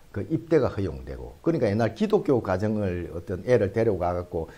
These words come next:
노예로 만들고 이런 게 힘들어진 내용입니다. 그리고 십칠 세기 중반에 가면 기독교 소년을 차출 대부, 대부 실험의 제도가 아예 폐지되는 결과를 가져옵니다. 이렇게 되다 보니까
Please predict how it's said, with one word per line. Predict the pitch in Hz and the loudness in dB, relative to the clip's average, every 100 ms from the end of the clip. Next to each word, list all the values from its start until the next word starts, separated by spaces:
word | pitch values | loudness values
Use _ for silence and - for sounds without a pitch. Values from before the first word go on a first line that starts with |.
| - | -10
노예로 | 95 104 151 170 | 2 6 8 8
만들고 | 147 113 113 104 104 | 8 4 2 0 0
이런 | 139 | 0
게 | 127 90 - - - | 0 0 -4 -20 -14
힘들어진 | - 208 214 220 117 90 78 | 0 4 6 6 4 -4 -8
내용입니다. | 78 69 71 64 62 - - - - - | -8 -8 -10 -12 -14 -14 -16 -20 -20 -6
그리고 | - 143 123 104 - - - | 0 4 4 2 -2 -20 -18
십칠 | - 156 - 170 | -4 -4 2 2
세기 | 170 147 131 | 4 2 0
중반에 | 107 110 147 185 | -2 2 4 4
가면 | 104 95 82 101 87 - - - | 4 2 2 -2 -2 -6 -18 -4
기독교 | - 160 135 113 - - | 0 2 2 0 -4 -12
소년을 | - 104 117 123 107 | -4 2 4 4 4
차출 | - - - 123 98 | 2 -2 2 0 2
대부, | 87 101 - | 0 -2 -4
대부 | 101 95 | -2 0
실험의 | 127 - 175 214 127 | 0 2 2 2 2
제도가 | 85 76 82 78 | 0 -4 -4 -6
아예 | 82 80 | -8 -10
폐지되는 | - 98 123 147 143 98 | -8 -8 -4 -2 -2 -4
결과를 | 82 76 76 73 71 60 | -6 -6 -6 -6 -8 -10
가져옵니다. | 73 73 101 120 - - | -12 -12 -12 -12 -12 -4
이렇게 | 151 208 208 143 113 | 0 0 4 4 4
되다 | - 131 131 | 2 4 4
보니까 | 131 156 104 90 80 | 4 2 2 0 0